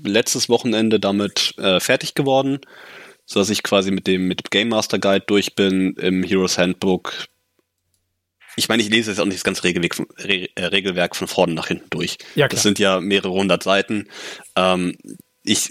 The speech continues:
Speaker 1: schaue mir halt die Sachen an, wo, wo ich mir unsicher bin, überblätter den Rest einfach ein bisschen.
Speaker 2: Mhm.
Speaker 1: Und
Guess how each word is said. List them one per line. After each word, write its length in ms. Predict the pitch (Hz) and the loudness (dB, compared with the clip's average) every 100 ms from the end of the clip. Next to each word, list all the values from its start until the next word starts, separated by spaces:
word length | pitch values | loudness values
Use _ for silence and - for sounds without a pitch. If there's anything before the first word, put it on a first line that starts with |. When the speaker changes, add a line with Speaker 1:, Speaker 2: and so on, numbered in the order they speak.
| - | 0
Speaker 1:
schaue 160 | 208 | 2
mir 100 | 202 | 2
halt 140 | 92 98 | 0 0
die 60 | |
Sachen 280 | 90 90 98 | 0 0 0
an, 160 | 90 90 | 0 -2
wo, 240 | 90 90 | -2 -2
wo 100 | 87 | -2
ich 100 | 85 | -2
mir 60 | 87 | 0
unsicher 300 | 98 98 98 | 0 2 2
bin, 220 | 95 92 | 2 2
überblätter 380 | 90 87 87 92 | 0 0 0 0
den 100 | 85 | 0
Rest 280 | - 90 - | 0 0 -2
einfach 200 | - 87 | -4 -4
ein 80 | 85 | -4
bisschen. 340 | - - 82 - - - - - | 0 0 -2 -6 -18 -20 -20 -4
Speaker 2:
Mhm. 240 | 143 143 233 | 0 2 2
Speaker 1:
Und 440 | 92 92 92 87 | 2 2 2 -2